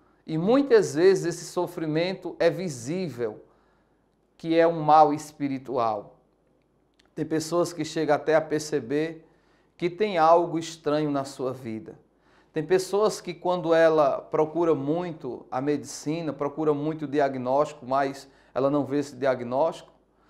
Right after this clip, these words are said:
por ela não conhecer o poder do Senhor Jesus, muitas vezes vai buscar ajuda, até mesmo através da feitiçaria,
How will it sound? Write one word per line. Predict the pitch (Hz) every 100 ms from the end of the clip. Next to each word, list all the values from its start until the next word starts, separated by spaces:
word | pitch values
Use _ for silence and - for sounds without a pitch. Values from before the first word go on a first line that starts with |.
| _ -
por | 180
ela | 208 214
não | 202 262
conhecer | 254 220 190 - 196 196
o |
poder | 160 160 139 156
do | 151
Senhor | 139 151 139
Jesus, | 143 131 120 147 170 165 - _ _ _ -
muitas | 175 180 151 117
vezes | 156 160 143
vai | 123 151
buscar | 139 135 - - 151 143 135
ajuda, | 135 123 110 143 165 156 165 - _ _ -
até | 165 - 196
mesmo | 160 175 165 143 120 120 -
através | - 139 131 147 135
da | 131
feitiçaria, | - 143 139 - 120 113 131 147 135